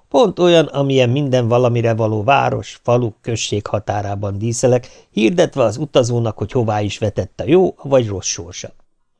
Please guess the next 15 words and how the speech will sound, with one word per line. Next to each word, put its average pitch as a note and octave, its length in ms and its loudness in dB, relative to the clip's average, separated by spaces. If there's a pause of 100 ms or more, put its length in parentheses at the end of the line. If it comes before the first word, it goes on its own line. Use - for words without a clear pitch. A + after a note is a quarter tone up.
(680)
Johnny A#3 260 2
olyan G3 240 4
megbabonázottan C#3 960 0
nézte, C#3+ 340 -2
mintha D3 300 -2
legalábbis A2+ 580 -2
a B2 60 0
Szent G#2 380 -2
Grált G2+ 380 -6
látná A2 420 -4
egy G#2 140 -6
kötélen G#2+ 540 -2
táncoló G#2 500 -6
bohóc F#2+ 400 -10
kezében. F2 560 -12